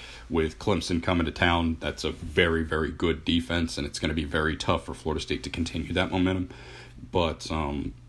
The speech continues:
you know, e-, regardless of what happens against Clemson, this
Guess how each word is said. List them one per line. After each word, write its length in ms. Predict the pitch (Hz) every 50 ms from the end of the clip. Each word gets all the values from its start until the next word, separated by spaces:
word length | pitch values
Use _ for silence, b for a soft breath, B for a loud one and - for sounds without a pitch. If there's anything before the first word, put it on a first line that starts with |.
| - - - - - - - - - - -
you 160 | - 95 90 85
know, 100 | 82 - -
e-, 160 | 104 104 104 -
regardless 560 | 92 95 85 82 101 101 101 92 92 87 -
of 120 | 90 80
what 160 | 82 87 82 98
happens 320 | 92 87 - - 82 -
against 320 | 80 78 82 85 - -
Clemson, 420 | - - 98 87 85 - 82 80 78
this 260 | 80 82 - - -